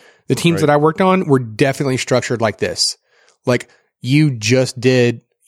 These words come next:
Speaker 1: you know, if, if you were, like, a C or C plus plus or a C sharp developer or a Java developer, guess what? You were the middleware, one hundred percent
Speaker 2: Right.
Speaker 1: middleware. We had other people that would write the H T M L and the JavaScript and the C S S. Like,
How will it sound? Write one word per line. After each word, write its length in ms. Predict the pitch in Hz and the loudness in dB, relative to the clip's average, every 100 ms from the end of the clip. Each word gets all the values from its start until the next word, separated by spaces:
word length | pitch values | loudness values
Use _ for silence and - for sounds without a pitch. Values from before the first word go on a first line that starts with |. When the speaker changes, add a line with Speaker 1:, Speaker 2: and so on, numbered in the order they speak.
| - | -4
Speaker 1:
you 80 | 120 | -2
know, 160 | 107 - | -2 -2
if, 140 | 123 | -4
if 260 | 127 131 127 | -4 -6 -2
you 140 | 151 | 0
were, 120 | 160 165 | 2 2
like, 160 | 156 | 2
a 80 | 123 | 0
C 500 | - 151 151 143 147 - | 0 0 0 0 0 0
or 200 | 120 107 | 2 2
C 200 | - 139 | 0 -2
plus 160 | 147 - | -2 0
plus 260 | 139 131 | 0 2
or 60 | 123 | 0
a 40 | |
C 400 | - - 135 135 | 0 0 2 2
sharp 400 | 131 147 139 - | 0 2 2 0
developer 520 | - 131 135 143 139 - - _ _ - | -2 0 2 2 0 0 -18 _ _ -2
or 80 | 113 | 0
a 40 | |
Java 280 | 120 120 135 | 2 2 2
developer, 440 | 143 147 160 156 _ _ _ 113 | 2 2 0 -2 _ _ _ -2
guess 220 | 139 - | -2 2
what? 340 | 123 107 - _ - | 2 2 -2 _ -2
You 180 | 123 127 | 2 4
were 280 | 123 - _ _ | 2 -2 _ _
the 160 | - 120 | -4 0
middleware, 540 | 120 120 107 101 - _ _ _ - | 2 2 2 0 -2 _ _ _ -2
one 200 | 120 123 | 0 2
hundred 160 | 123 101 | 2 0
percent 320 | 113 123 117 | -2 0 2
Speaker 2:
Right. 80 | 117 | 2
Speaker 1:
middleware. 340 | 107 101 - - | 2 0 -2 0
We 140 | 127 | 2
had 180 | 135 127 | 2 2
other 320 | - 135 131 | 0 2 2
people 440 | 127 139 135 131 117 | 2 0 2 2 2
that 160 | 127 | 2
would 160 | 131 117 | 2 2
write 400 | 123 120 - - | 2 2 -2 -2
the 240 | 120 117 - | 2 2 0
H 220 | 120 - | -2 -2
T 80 | 123 | -2
M 100 | 120 | 2
L 160 | 120 | 2
and 80 | 120 | 2
the 60 | 113 | 2
JavaScript 500 | 117 117 - 110 - | 0 0 0 -2 -2
and 60 | 110 | -2
the 40 | |
C 160 | - 113 | 2 2
S 100 | 120 | 2
S. 160 | 98 | 0
Like, 180 | 107 | -2